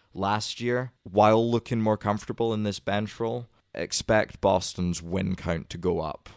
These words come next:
a lot. I mean, I don't think it's a stretch to expect him to put up around fifteen points and five boards a night for the rest of the season,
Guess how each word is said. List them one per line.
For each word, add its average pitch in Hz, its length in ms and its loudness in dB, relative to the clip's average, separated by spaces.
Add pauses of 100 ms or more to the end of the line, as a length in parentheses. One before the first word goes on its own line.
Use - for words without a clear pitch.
(320)
a 92 80 -2
lot. 85 400 -2 (280)
I 98 60 -2
mean, 113 120 4
I 120 60 4
don't 143 180 2
think 117 140 0
it's 98 180 -4
a 92 60 -4
stretch 95 520 0
to 98 80 -4
expect - 440 -6
him 87 80 -6
to - 80 -20
put 90 160 -6
up - 180 -6
around 87 240 -4
fifteen 107 480 -2
points - 380 -2
and 92 100 -8
five 95 320 -4
boards 107 300 -2
a - 20 -6
night 104 260 -4
for - 60 -20
the 104 100 -10
rest 104 300 -6
of 104 40 -10
the 98 60 -10
season, 113 560 -8